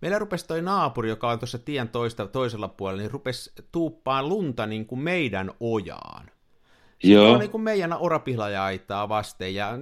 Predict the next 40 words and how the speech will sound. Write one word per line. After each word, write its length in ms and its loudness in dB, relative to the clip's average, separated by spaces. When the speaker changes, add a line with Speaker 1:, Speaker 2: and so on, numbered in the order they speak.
Speaker 1:
periaatteessa 640 -4
mitään 380 -2
väriä 380 0
on, 80 -2
mut 140 -8
sillä 140 -8
on 140 -10
keväällä 440 0
semmonen 420 -4
ilmentymä, 580 -4
että 120 -8
sit 80 -14
kun 120 -8
ne 80 -4
rupeaa 280 -6
ne 80 -2
lumet 320 -4
sulaa, 380 -2
niin 220 -6
no, 160 -2
se 100 -4
on 180 -2
ihan 200 -4
semmoista 300 -8
se 100 -8
piha, 400 0
se 120 -12
valuu 280 -2
siitä 220 -6
meidän 240 -2
pihalle, 440 0
ja 60 -2
sit 100 -10
meidän 180 -4
piha 280 -2
on 60 -2
semmoista 320 -6
lellua 460 -4
pitkän 380 -10
aikaa. 540 -8